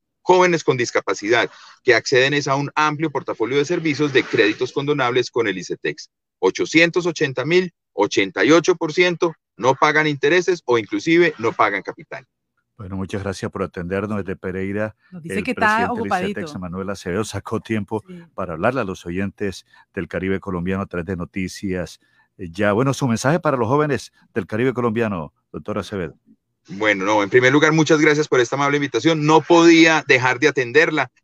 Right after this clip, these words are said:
Speaker 1: así tuviéramos que hacer algunos ajustes en la logística de la mañana de hoy.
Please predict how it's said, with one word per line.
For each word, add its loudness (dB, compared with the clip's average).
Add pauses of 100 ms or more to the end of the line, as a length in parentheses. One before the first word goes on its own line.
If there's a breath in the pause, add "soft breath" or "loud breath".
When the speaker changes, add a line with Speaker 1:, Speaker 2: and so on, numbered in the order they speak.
(120)
Speaker 1:
así -6
tuviéramos -2
que 0
hacer 0
algunos -2
ajustes -4
en -4
la -4
logística -2
de 0
la -2
mañana -4
de 4
hoy. 0